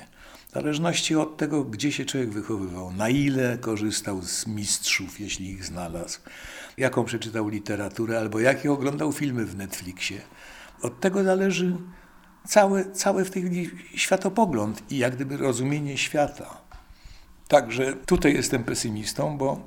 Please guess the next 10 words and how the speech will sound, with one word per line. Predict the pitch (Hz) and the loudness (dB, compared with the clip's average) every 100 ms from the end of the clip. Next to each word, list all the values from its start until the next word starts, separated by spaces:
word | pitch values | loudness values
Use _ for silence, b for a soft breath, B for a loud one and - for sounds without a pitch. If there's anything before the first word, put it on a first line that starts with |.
| - | -10
niewątpliwie | 135 131 151 - - 185 139 90 87 90 - | -8 -6 -6 -6 -2 0 0 0 -6 -8 -4
online'owe | 120 110 110 113 107 98 | -2 2 2 0 -2 -4
życie | 95 95 - 98 | -6 -6 -6 -4
jest | 101 92 90 | -4 -6 -8
życiem, | 95 95 98 95 98 B B B B | -8 -8 -8 -10 -14 B B B B
czy | - 131 | -6 -2
internet | 127 113 113 101 110 107 | -2 -2 -4 -4 -4 -4
jest, | 110 101 - | -6 -6 -8
jest | 101 98 - | -8 -8 -10
przestrzenią | - 113 98 - 123 113 107 110 | -6 -6 -4 -2 -2 -2 -4 -6